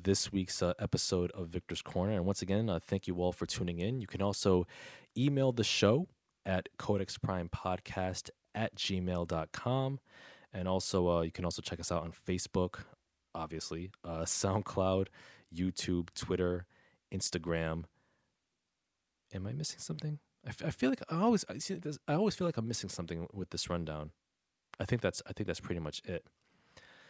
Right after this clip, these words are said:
Uh, do I have a question of the week?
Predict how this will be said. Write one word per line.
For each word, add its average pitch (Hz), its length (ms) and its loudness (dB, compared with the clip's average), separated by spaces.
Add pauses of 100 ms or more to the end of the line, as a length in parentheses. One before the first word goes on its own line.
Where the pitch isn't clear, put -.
(340)
Uh, 113 460 2 (1600)
do 123 140 4
I 135 40 6
have 147 180 2
a 135 40 -2
question - 460 -2
of 113 120 -4
the 101 80 4
week? 90 560 -2